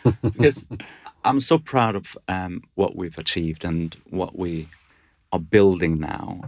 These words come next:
Speaker 2: and I'd love for more people to be aware of it, because I think we all have a responsibility now as consumers, and we should be made aware of what is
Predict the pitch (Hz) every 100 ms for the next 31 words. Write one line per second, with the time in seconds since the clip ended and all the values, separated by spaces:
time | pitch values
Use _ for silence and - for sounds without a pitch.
0 | - 110 110 104 - 113 98 113 110 -
1 | - 113 110 113 110 113 - 127 - 113
2 | 107 123 123 - - - - - - 117
3 | 117 117 117 120 - 117 127 131 127 113
4 | 98 92 - 98 92 85 92 90 82 85
5 | 78 - - 85 80 78 - - _ _
6 | _ - - 85 - 95 82 98 95 80
7 | - - - - - _ _ 95 92 95
8 | 95 107 - - 123 98 90 82 80 78
9 | 78 78 78 76 71 - _ _ _ _
10 | _ _ - 82 - 85 78 -